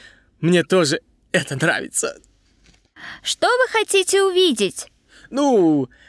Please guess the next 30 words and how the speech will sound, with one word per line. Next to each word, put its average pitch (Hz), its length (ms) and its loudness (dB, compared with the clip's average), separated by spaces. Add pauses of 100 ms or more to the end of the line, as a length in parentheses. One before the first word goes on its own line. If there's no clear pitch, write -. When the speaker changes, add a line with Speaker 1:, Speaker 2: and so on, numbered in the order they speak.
(140)
Speaker 1:
нам 185 300 0
всем 190 240 0
нравится 170 480 0
смотреть 156 520 -2
на 147 140 0
разные 143 420 -2
вещи. 123 540 -4 (380)
Мне 196 320 0
очень 196 260 0
нравится 170 500 0
ходить 156 480 -4 (140)
к - 140 -20
крабам. 127 580 0 (560)
Я 180 240 0
знаю, 160 400 0
что 165 180 -2
это 165 340 0
звучит 156 380 -2
странно, 165 640 -2 (280)
но 170 240 2
мне 170 400 2
нравится 185 500 0
смотреть, 190 560 0
как 226 260 -2
они 226 220 0
ходят 185 540 0 (220)
и 247 120 -4
сидят 214 460 0
между 220 420 0
скалами. 220 760 2